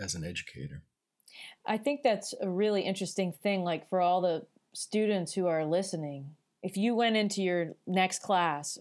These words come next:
Speaker 2: or your next lesson and you approached it like, "Part of my goal here is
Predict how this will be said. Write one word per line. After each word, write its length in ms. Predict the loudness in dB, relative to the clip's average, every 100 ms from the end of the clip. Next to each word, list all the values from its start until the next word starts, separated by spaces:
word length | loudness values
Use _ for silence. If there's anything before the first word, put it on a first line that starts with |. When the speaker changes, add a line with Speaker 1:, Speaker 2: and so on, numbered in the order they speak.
| -10
Speaker 2:
or 100 | -6
your 140 | -4 0
next 320 | 0 0 -2
lesson 580 | -2 0 -2 -8 -10 -16 _ _ _ _ _ _ _ _ _ _ _ 0
and 220 | 2 4
you 120 | 4 4
approached 540 | 2 4 4 2 0
it 160 | 0 2
like, 360 | 2 2 -4 _ _
"Part 260 | 0 4 4
of 80 | 4
my 160 | 2
goal 360 | 2 4 4 4
here 320 | 2 2 0 -2
is 220 | -2